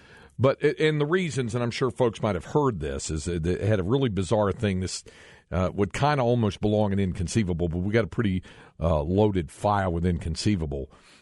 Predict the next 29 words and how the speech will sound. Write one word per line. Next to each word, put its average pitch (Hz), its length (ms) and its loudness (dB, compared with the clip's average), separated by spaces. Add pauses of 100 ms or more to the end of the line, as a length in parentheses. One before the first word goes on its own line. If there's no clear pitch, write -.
(240)
uh, 82 320 2
today. 80 400 0
You, 80 160 -2
you 92 200 -2
probably 131 320 2
heard, 101 540 2
you 90 280 0
may 110 200 2
have - 120 -4
heard 71 400 -6 (420)
the 87 100 2
news, 82 200 2
but 85 120 -2
it 85 260 -2
was, 80 200 -2
uh, 80 220 -2
an 80 60 0
American 98 380 2
Airlines 98 400 0
employee 90 380 0
who, 80 340 0 (480)
uh, 71 280 -2 (200)
who - 120 -2
died 110 520 2 (100)
yesterday 107 540 0
on 139 220 2
the 110 80 0
tarmac. 127 680 -4 (440)
Um, 82 580 0